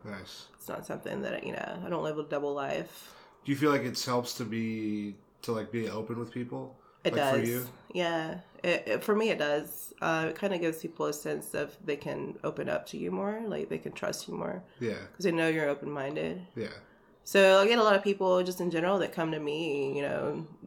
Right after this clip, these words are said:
Speaker 2: they express themselves in a way that they probably wouldn't around their group or their friends or their
Speaker 1: Yeah.
Speaker 2: family.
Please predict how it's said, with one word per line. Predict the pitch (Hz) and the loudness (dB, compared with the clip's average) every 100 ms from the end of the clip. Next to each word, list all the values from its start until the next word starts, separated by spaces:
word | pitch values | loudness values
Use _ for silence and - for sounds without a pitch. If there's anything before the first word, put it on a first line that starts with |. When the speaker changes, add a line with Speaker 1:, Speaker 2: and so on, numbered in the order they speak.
| - - - | -18 -18 -12
Speaker 2:
they | - 147 | -2 -2
express | 147 - 160 | 0 0 0
themselves | 170 156 151 143 160 | -2 -2 0 0 0
in | 143 | -2
a | |
way | 139 135 139 | 2 2 0
that | - | -2
they | - | -4
probably | - 160 185 | -2 0 0
wouldn't | 156 139 147 - | 0 0 -2 -2
around | 135 135 135 139 135 | -4 0 0 0 -2
their | 139 | -4
group | - 139 147 147 | -4 -4 -4 -4
or | - 117 - | -6 -6 -6
their | 160 147 | -6 -8
friends | - 156 156 - | -4 -4 -4 -4
or | - | -2
their | 135 | 0
Speaker 1:
Yeah. | 131 | 2
Speaker 2:
family. | 160 156 151 | 2 0 -2